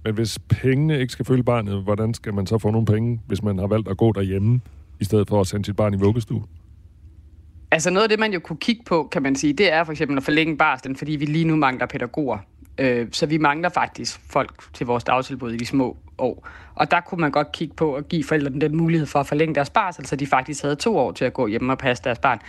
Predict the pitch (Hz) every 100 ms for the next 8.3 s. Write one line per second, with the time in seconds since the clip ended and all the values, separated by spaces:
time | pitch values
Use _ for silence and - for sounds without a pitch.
0 | - - - - 156 160 151 123 175 165
1 | 170 190 170 143 165 160 185 180 - 143
2 | 147 - 160 180 175 131 127 151 127 123
3 | 147 151 165 185 151 139 156 - 135 143
4 | 156 160 135 139 170 165 120 156 160 156
5 | 123 135 - - 147 127 123 95 127 127
6 | 143 139 156 139 123 - - - - 151
7 | 160 147 131 139 165 - 156 170 160 151
8 | 135 127